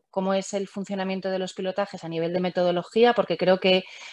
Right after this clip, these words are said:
no sé si, eh, podéis, eh, indicar así, levantando la mano, cuántos de vosotras habéis estado ya participando en algún pilotaje que no sea este, en otro, en otro que se ha hecho desde Plena.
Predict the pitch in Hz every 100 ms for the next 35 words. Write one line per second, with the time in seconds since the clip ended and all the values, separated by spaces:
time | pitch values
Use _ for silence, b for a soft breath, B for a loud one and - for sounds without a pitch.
0 | B 202 240 - 254 240 208 214 220 208
1 | 208 202 214 208 - 208 202 196 214 202
2 | 190 220 208 190 185 190 202 202 196 202
3 | 226 - B B _ 202 208 214 214 214
4 | 220 220 226 - - 185 196 220 - 214
5 | 214 220 226 _ 190 202 208 - 202 196
6 | 180 196 208 208 185 190 196 196 196 190
7 | 208 196 175 180 - 180 160 156 - 160
8 | 160 165 180 175 180 175 170 180 180 170
9 | - 170 - 165 160 160 151 147 147 156